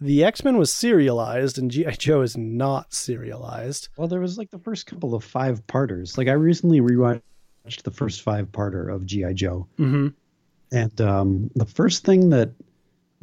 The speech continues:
Speaker 2: Duke says in the dialogue to Scarlet is like, "What are you doing, bacteria brain?"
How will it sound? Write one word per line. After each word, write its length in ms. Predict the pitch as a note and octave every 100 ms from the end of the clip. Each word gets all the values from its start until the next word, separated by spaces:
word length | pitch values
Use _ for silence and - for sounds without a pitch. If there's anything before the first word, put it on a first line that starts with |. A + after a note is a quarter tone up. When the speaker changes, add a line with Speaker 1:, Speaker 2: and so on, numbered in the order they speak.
| A2
Speaker 2:
Duke 260 | B2+ C3
says 480 | - B2 A2+ F#2+ F2+ - _
in 120 | A2+
the 60 | A2
dialogue 640 | F#2+ G2+ G#2+ G#2 G2 F#2+ F#2+ -
to 140 | G#2+
Scarlet 600 | - - A2+ A2 G2+ F2+
is 160 | A2 G2
like, 280 | G2+ F#2+ - - _
"What 180 | - D#4+
are 40 | E4
you 100 | D#4+
doing, 400 | - F4 D#4+ G#3+
bacteria 800 | - - F#3+ - B3 C#4 C#4 C4
brain?" 640 | F#3 A#3+ D#4 E4 E4 B3